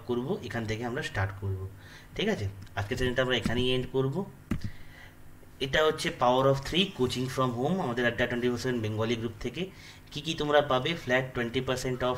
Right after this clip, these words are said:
সবকটা স্টাডি মেটেরিয়ালে পাবে, তিন মান্থের এক্সট্রা কোর্স স্যালারি ফ্রি পাবে, আর তার সাথে ফ্রি ই বুকস পাবে। ঠিক আছে, করোনার জন্য সবাই এখন বাড়িতে বসে পড়াশোনা করছো। ঠিক আছে, সবাই আতঙ্কিত আছো, আমরাও আছি।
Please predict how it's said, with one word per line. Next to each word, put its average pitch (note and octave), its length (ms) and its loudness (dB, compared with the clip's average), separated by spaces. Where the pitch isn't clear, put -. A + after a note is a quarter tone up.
সবকটা A#2+ 400 0
স্টাডি A#2 260 0
মেটেরিয়ালে B2 280 0
পাবে, C3 200 0
তিন D3+ 160 2
মান্থের C3 340 2
এক্সট্রা - 240 -2
কোর্স A#2 240 -2
স্যালারি B2 400 0
ফ্রি C3+ 100 -4
পাবে, C#3+ 200 0
আর A#2+ 60 -4
তার B2+ 200 8
সাথে C3+ 160 -6
ফ্রি C#3 160 -4
ই - 20 4
বুকস G#2 180 -4
পাবে। G2 220 -2
ঠিক D#3+ 180 -6
আছে, A#2+ 100 -2
করোনার B2 360 0
জন্য C3 160 0
সবাই B2 220 0
এখন B2 140 -6
বাড়িতে A2+ 300 -2
বসে B2+ 260 -2
পড়াশোনা A#2+ 420 -4
করছো। B2+ 280 -6
ঠিক C#3 220 -6
আছে, G#2+ 120 -2
সবাই A#2+ 200 4
আতঙ্কিত C3 360 -2
আছো, B2+ 180 -2
আমরাও A2+ 260 4
আছি। C3 160 -4